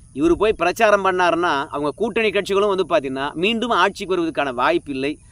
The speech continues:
அதனால தமிழகத்திலும் சரி, அகில இந்தியாவிலும் சரி, இன்னைக்கு வெறுக்கப்படுகின்ற தலைவராக ஸ்டாலின் இருப்பதாக சமூக வலைத்தளத்துல வருது. So, ஆண்டாண்டு காலமாக வெற்றி பெறுகின்ற தொகுதியிலே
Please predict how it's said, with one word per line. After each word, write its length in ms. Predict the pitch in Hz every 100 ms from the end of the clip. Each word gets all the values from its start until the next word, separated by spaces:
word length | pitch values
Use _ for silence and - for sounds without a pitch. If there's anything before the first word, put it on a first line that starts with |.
| - -
அதனால 420 | 135 151 139 120 -
தமிழகத்திலும் 560 | 147 202 196 185 180
சரி, 540 | 160 135 131 131 127 - -
அகில 260 | - 147 180
இந்தியாவிலும் 440 | 170 190 190 185
சரி, 460 | 180 147 139 139 127 - - -
இன்னைக்கு 320 | 151 143 147
வெறுக்கப்படுகின்ற 680 | 156 208 226 180 190 170 156
தலைவராக 580 | 156 160 151 131 175
ஸ்டாலின் 420 | 202 - 156 180 170
இருப்பதாக 500 | 160 147 135 131 185
சமூக 460 | 143 156 165 156
வலைத்தளத்துல 420 | 143 139 - 147 143
வருது. 540 | 123 127 123 120 127 - - - - -
So, 180 | - 127
ஆண்டாண்டு 520 | 127 196 190 185 185
காலமாக 480 | 180 208 208 170 185
வெற்றி 280 | 151 - 214
பெறுகின்ற 440 | 196 190 185 170 -
தொகுதியிலே 680 | 180 202 208 208 220 226